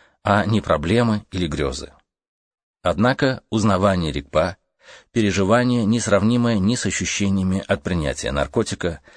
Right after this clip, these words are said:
ни с какими бы то ни было высокими переживаниями. Это не результат выполнения какого-то действия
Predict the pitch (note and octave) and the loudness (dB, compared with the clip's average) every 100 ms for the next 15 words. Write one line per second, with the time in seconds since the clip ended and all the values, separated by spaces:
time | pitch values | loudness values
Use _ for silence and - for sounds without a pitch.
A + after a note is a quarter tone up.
0 | - - - F#2+ C3+ - G#2+ A#2 C3+ B2 | -20 -20 -4 -2 0 0 -2 0 0 2
1 | - F2+ F2+ F#2+ G2+ G2+ - G#2+ - C#2 | 0 0 0 0 0 0 -2 -4 -4 -8
2 | C#2 D2+ C#2+ E2+ C2+ B1+ B1+ B1+ C2 B1 | -8 -10 -8 -8 -8 -6 -6 -8 -10 -16
3 | - - _ _ _ - G#2 G2 F#2+ - | -20 -20 _ _ _ -8 -4 -4 -4 -2
4 | A2 G2+ F#2 D#2 D2 G2+ G2 E2 E2+ E2+ | 0 0 -2 -2 2 2 2 -2 -2 -2
5 | F2 D#2+ D#2 D2 F2 D2 C#2+ E2 D#2+ - | -2 -4 -6 -2 -4 -2 -2 -2 -2 -4
6 | F2 F2+ | -8 -10